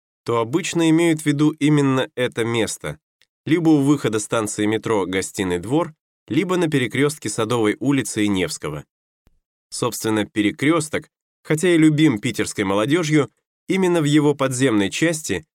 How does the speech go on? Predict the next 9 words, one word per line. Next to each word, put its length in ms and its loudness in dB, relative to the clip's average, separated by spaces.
в 80 -2
истории 340 0
города 420 0
известен 580 -2
не 140 0
с 60 -4
самой 320 -2
лучшей 380 -2
стороны. 520 -2